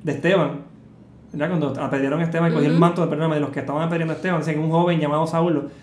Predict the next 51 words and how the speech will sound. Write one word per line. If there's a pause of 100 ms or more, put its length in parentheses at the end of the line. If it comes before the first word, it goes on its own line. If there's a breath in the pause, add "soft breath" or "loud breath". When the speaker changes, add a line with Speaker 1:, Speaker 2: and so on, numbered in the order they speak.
Speaker 1:
Me,
quiere
decir
que
Saulo, (100)
de
joven, (400)
era
el
mejor
de
los
mejores
de
los
mejores, (180)
Speaker 2:
Ujú.
Speaker 1:
porque
era
discípulo
de
Gamaliel.
O
sea,
que
a
Speaker 2:
Claro. (120)
Speaker 1:
su
temprana
edad, (340 loud breath)
él
era
ciudadano
romano, (300 loud breath)
sabía
seis
idiomas, (720)
y
ya
era
discípulo
de
un,
de
un
rabino, (260)
y
no
era
un
viejo.